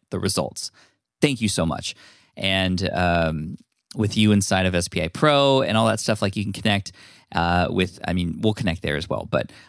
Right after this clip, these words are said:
just a shout out to Pro and the courses that you've gone through and all the other students who are going through them too. Hopefully this inspires you.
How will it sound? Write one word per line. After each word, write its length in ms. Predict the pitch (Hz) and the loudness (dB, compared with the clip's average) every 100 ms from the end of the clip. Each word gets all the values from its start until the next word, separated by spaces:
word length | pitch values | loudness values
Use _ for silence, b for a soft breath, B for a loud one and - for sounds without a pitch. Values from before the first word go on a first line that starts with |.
| - | -2
just 220 | 110 - | -2 0
a 80 | 123 | 0
shout 240 | - 123 | 2 2
out 140 | 113 104 | 2 0
to 100 | 104 | -2
Pro 520 | - 104 95 95 92 - | 4 4 6 4 2 0
and 460 | 92 87 85 - - - | 0 0 -2 -6 -10 -6
the 80 | 104 | -2
courses 440 | - 107 - 98 | 2 2 2 0
that 160 | 95 - | 0 0
you've 120 | 92 | 0
gone 220 | 90 92 | 2 0
through 260 | 98 90 90 | 0 0 0
and 80 | |
all 120 | 85 87 | 0 0
the 120 | 90 | 0
other 120 | 87 | 0
students 320 | - 92 85 | 0 0 2
who 80 | 87 | 0
are 60 | 85 | 2
going 240 | 87 85 | 2 2
through 120 | 92 | 0
them 140 | 87 85 | 0 0
too. 180 | 87 | 2
Hopefully 320 | 120 170 151 123 | 4 4 4 4
this 160 | 107 | 2
inspires 520 | 110 - 101 101 98 | 0 2 4 4 2
you. 240 | 101 95 | 4 4